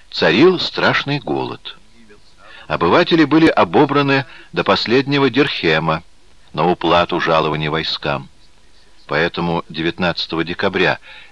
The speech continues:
девятьсот сорок пятого года Ахмед Буид после недолгого боя у ворот вступил в столицу, заставил халифа Мустакфи назначить себя главнокомандующим, эмир Ал-Умара,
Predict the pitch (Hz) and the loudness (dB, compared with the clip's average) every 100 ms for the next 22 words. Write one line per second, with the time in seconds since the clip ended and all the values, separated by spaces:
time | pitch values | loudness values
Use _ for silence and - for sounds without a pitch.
0 | - 76 87 - 90 - 87 82 - 82 | -6 -4 -2 -2 -2 -2 -2 -2 -2 -4
1 | - 80 80 98 71 - - - - - | -2 -4 -2 0 0 -4 -14 -20 -20 -6
2 | 87 80 92 101 92 69 69 82 151 165 | -2 0 0 2 0 -2 -4 0 0 -2
3 | - - - - - - 80 - 85 87 | -10 -20 -20 -20 -16 -6 -4 -2 -2 0
4 | 95 92 85 87 80 90 76 73 85 80 | 2 2 2 0 2 2 2 0 0 2
5 | 85 117 - - - - 87 73 - - | 2 2 0 -6 -6 -4 -4 -4 -4 -4
6 | 147 101 - 156 165 - - - - 76 | -4 -4 -4 -2 -4 -6 -20 -20 -10 -6
7 | 73 - 90 87 80 92 90 92 - 82 | -4 -2 0 0 0 0 0 0 0 0
8 | 65 - - - - - 85 - - 92 | 0 -4 -20 -20 -18 -8 -6 -4 -4 -4
9 | - - - 82 65 - - - - 82 | -4 -8 -6 -6 -6 -14 -20 -20 -12 -6
10 | 80 170 - - - - 73 76 71 65 | -4 0 0 -2 -6 -6 -2 0 0 -2
11 | - 73 69 65 - 131 80 92 117 120 | -8 -8 -8 -8 -8 -4 -2 0 -2 0
12 | - 156 - - - - - - 95 120 | 0 -2 -4 -18 -20 -20 -20 -4 0 2
13 | 135 135 - 113 107 - 110 104 107 107 | 4 2 2 2 2 0 0 4 2 2
14 | 104 | -2